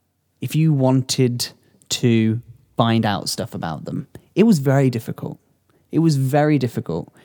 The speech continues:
If you wanted to contact someone and to be able to contact someone, you needed a eleven-digit code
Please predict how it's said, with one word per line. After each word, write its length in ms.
If 120
you 100
wanted 260
to 80
contact 440
someone 260
and 100
to 60
be 120
able 140
to 60
contact 440
someone, 320
you 140
needed 460
a 240
eleven-digit 1120
code 440